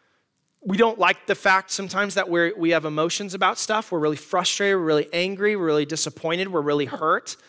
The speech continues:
And it's like a slow boil, and we don't even sometimes recognize it, but we start evolving into this big grumpy oaf, you know, walking around the house, and something's bothering us, and,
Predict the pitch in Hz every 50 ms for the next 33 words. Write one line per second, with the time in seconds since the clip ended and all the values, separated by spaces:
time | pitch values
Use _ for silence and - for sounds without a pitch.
0 | - - _ _ _ _ _ 185 185 180 175 - - 185 180 185 175 - - 185
1 | 196 202 190 165 175 185 202 208 196 185 180 202 214 226 220 202 180 - - 190
2 | 170 160 165 151 135 160 170 180 - 185 175 156 151 143 135 156 151 156 160 170
3 | 165 - - 196 185 190 185 170 156 139 160 156 165 175 170 180 185 180 175 156
4 | 160 160 156 131 123 - 151 156 156 147 143 139 135 131 147 147 143 - 165 165
5 | 143 135 135 - 143 135 143 170 175 - - - - - _ _ _ _ - 180
6 | 170 165 170 190 190 165 151 156 156 156 175 165 160 151 156 156 151 135 120 139
7 | 139 135 156 190 202 - - 160 139 127 - - - - - _ - - 196 190
8 | 180 156 120 131 151 147 151 160 160 175 175 180 175 175 180 180 180 175 - -
9 | 151 143 131 123